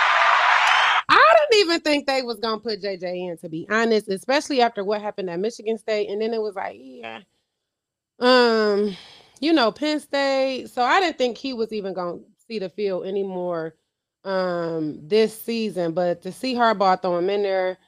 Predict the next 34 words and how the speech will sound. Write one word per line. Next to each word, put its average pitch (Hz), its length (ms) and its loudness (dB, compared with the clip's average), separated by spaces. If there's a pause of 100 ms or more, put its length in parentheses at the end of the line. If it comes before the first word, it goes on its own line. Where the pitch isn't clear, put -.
(220)
and 240 100 2
he 415 120 6
was 494 320 4
the, 311 100 8
he 302 80 6
was 494 340 6
actually 277 680 0
Q 285 400 -4
B, 285 280 0
and 254 120 0
I'm 427 240 -2
like, 311 240 2
"Okay, 320 340 0
this 359 220 -6
isn't 254 320 -4
one 247 320 -2
snap, 240 360 -6
one 208 280 -6
play, 185 260 -6
J 262 300 -4
J." 190 240 -8 (760)
So 269 100 2
anywho, 285 440 0
let 247 180 0
me 330 120 -2
calm 226 340 -10
down. 156 420 -10 (580)
Um, 208 880 -2 (960)
I'm 254 180 0
excited. 185 560 2
I'm 233 140 2
excited 254 500 2
for 220 200 0
Michigan 202 640 -2